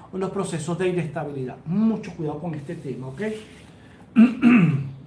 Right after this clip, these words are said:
El siete de basto con la carta del sumo sacerdote y la carta de las de oro,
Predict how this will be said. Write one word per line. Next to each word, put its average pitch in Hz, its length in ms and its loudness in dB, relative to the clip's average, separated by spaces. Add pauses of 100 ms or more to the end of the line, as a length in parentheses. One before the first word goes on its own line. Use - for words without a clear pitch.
(1040)
El 196 140 6
siete 208 420 4
de 220 120 8
basto 226 500 8
con 220 160 4
la 180 160 6
carta 180 380 4
del 185 160 4
sumo 175 320 0
sacerdote 202 680 2
y 220 40 2
la 170 180 0
carta 165 300 0
de 185 100 4
las 165 180 2
de 202 80 4
oro, 208 400 4